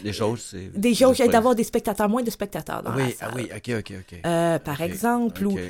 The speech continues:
Speaker 2: euh, tu sais, nous, on, on travaille avec un peu d'éclairage dans la salle pour que les personnes,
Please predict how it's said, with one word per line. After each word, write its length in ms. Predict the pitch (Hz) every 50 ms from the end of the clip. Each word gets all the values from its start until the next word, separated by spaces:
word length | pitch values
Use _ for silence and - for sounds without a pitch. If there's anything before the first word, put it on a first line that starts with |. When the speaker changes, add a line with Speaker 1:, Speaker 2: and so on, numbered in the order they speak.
| - -
Speaker 2:
euh, 60 | - 160
tu 100 | - -
sais, 100 | 190 185
nous, 140 | 185 190
on, 280 | 196 196 190 185 180 147
on 40 | 160
travaille 380 | - - 175 165 165 165 170
avec 260 | 156 151 165 160 - -
un 80 | 170
peu 160 | 160 - 196
d'éclairage 580 | 175 185 185 - 196 185 180 180 208 208 196 -
dans 180 | - 170 170 170
la 200 | 165 156 160 156
salle 380 | - - 214 208 208 208 208
pour 180 | 202 - 180 -
que 120 | - 175 165 - - - _ _ -
les 140 | 170 180 185
personnes, 680 | 185 180 156 - - - 185 175 180 175 180 175